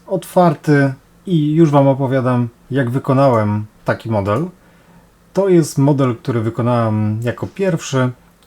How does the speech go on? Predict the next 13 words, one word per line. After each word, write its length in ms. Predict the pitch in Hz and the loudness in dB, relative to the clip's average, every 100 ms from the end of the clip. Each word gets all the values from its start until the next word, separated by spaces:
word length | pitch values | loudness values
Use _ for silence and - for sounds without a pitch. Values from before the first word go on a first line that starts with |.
| _ | _
bazując 920 | 107 101 147 139 143 127 117 107 - 117 | -8 0 0 2 0 0 0 -2 -6 -6
i 60 | |
wzorując 560 | 104 113 123 117 104 - | -2 0 0 0 -2 -6
się 440 | - 110 110 107 - - - - - | -12 -6 -4 -6 -8 -20 -20 -20 -10
na 460 | 107 107 117 123 120 _ _ _ _ _ _ _ | -4 0 2 0 -2 _ _ _ _ _ _ _
tych, 580 | 120 110 107 - - - _ _ - | -2 -2 -2 -10 -20 -20 _ _ -12
e, 320 | 107 104 101 95 | -8 -4 -6 -6
szablonach, 500 | 120 120 131 104 - | -4 -2 0 -2 -6
które 340 | - 110 104 | -4 -2 -2
są 280 | - 113 131 | -4 -6 -6
oryginalnie 480 | 104 107 208 180 101 | -6 -2 0 0 -2
z 40 | |
maszyną. 580 | 98 - 104 104 202 | -4 -6 -4 -4 -4